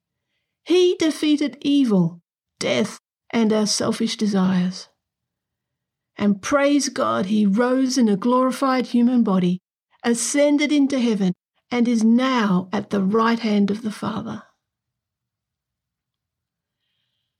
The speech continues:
The students of the stars opened their treasures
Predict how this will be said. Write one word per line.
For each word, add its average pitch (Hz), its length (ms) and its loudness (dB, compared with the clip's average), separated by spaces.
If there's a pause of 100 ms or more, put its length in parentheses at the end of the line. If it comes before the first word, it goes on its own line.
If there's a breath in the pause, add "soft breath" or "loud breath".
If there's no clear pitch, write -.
(800)
The 220 120 4
students 247 560 2
of 233 120 0
the 240 100 0
stars 226 680 0
opened 285 380 0
their 302 160 0
treasures 240 640 0